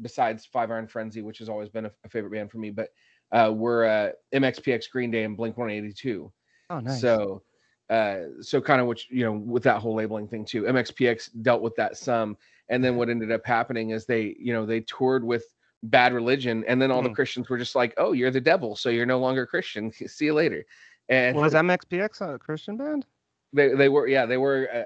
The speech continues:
Speaker 1: at least
Speaker 2: Oh,
Speaker 1: at the
Speaker 2: no
Speaker 1: beginning,
Speaker 2: kidding.
Speaker 1: definitely, uh, a Christian band. I don't, I, m-, the lead singer, Mike, has, has
Speaker 2: Yeah.
Speaker 1: s-, said, at least for himself, that he isn't a, a Christian anymore. Um,
Speaker 2: Oh, okay.
Speaker 1: but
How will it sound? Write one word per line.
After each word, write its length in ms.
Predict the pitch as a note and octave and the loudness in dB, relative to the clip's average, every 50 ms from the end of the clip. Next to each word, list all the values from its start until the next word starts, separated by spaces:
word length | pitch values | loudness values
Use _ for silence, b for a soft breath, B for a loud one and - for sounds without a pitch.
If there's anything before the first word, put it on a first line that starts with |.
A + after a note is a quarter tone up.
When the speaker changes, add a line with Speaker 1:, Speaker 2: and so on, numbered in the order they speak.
| - | -4
Speaker 1:
at 140 | A#2 B2 B2 | -4 -4 -2
least 160 | B2+ C3+ C#3+ | -2 -4 -4
Speaker 2:
Oh, 40 | D#3+ - | -4 -4
Speaker 1:
at 60 | A#2+ | -6
the 40 | C3 | -6
Speaker 2:
no 20 | |
Speaker 1:
beginning, 380 | A2+ G#2+ A#2 A#2 A#2 A2+ A2 G#2 | -6 -6 -6 -6 -6 -6 -6 -4
Speaker 2:
kidding. 0 | |
Speaker 1:
definitely, 480 | A#2+ A#2 A2+ - A#2+ A2 A2 A2 - | -4 -6 -4 -6 -8 -8 -8 -8 -4
uh, 200 | - A2+ A2 G#2 - | -2 -2 -2 -2 -2
a 80 | - A2 | -6 -6
Christian 300 | - - B2+ - - A#2+ | -6 -6 -8 -8 -6 -4
band. 120 | A#2+ A#2+ | 0 2
I 40 | B2 | 2
don't, 180 | C3+ C3+ B2 - - | 2 2 0 0 2
I, 160 | B2 B2 A#2+ - - | 2 2 2 0 -4
m-, 160 | A#2+ B2 A#2 - _ _ | -8 -8 -8 -10 _ _
the 260 | A#2+ B2 B2 A#2+ A#2 | -2 0 0 0 0
lead 260 | A#2 A#2 C3 C#3+ C3+ - | -2 -4 -4 -4 -4 -4
singer, 180 | D3+ C3+ A#2+ | -4 -4 -4
Mike, 260 | A2+ G#2+ A2 A#2 A2+ - | -2 0 0 -2 -2 -2
has, 260 | A#2+ A2 - - - _ _ _ _ _ _ _ _ _ | -4 -4 -4 -8 -14 _ _ _ _ _ _ _ _ _
has 180 | - A#2+ A#2+ | 2 2 4
Speaker 2:
Yeah. 160 | C#3+ C#3 A#2 G#2 - _ _ A#2 | 4 4 2 0 -6 _ _ -20
Speaker 1:
s-, 280 | - _ - - A2+ | -20 _ -20 -20 -2
said, 140 | - D3+ C#3 | 0 2 2
at 80 | C3 A#2 | 2 2
least 160 | C3+ C3 - | 0 -2 -2
for 80 | - A#2+ | -4 -4
himself, 440 | A2+ A2+ - - B2+ A#2+ A2+ A2 - | -4 -4 -4 -2 0 0 0 -2 -6
that 120 | - - | -10 -8
he 320 | F2+ B2+ B2 A#2 A2+ A2 - _ _ _ _ _ _ | -6 -6 -4 -4 -6 -8 -10 _ _ _ _ _ _
isn't 280 | B2 B2 A#2+ B2+ A2+ A#2+ | -2 -2 -2 -2 -2 0
a, 220 | A2+ G#2+ G#2 G2 - | 0 0 0 -2 -2
a 280 | G#2+ G#2+ G#2 G2+ G2 F#2 - _ | -2 -2 -2 -4 -6 -8 -10 _
Christian 320 | - C#3 B2+ - - C3+ | -10 -8 -8 -6 -6 -6
anymore. 480 | B2 B2 B2 B2 B2+ B2+ B2+ C3 C3+ - - | -6 -4 -4 -4 -4 -4 -4 -6 -8 -6 -4
Um, 340 | A2+ A#2 A2 G#2+ G#2 G2+ G2 | -2 -2 -2 -2 -4 -6 -8
Speaker 2:
Oh, 180 | C3+ A#2+ A#2+ B2+ | -8 -8 -8 -8
okay. 240 | B2 - A2 A2 - _ G#2+ A2 _ - | -10 -14 -20 -20 -20 _ -20 -20 _ 2
Speaker 1:
but 320 | C3+ B2+ A#2 A2 F#2 - | 4 4 4 4 2 -4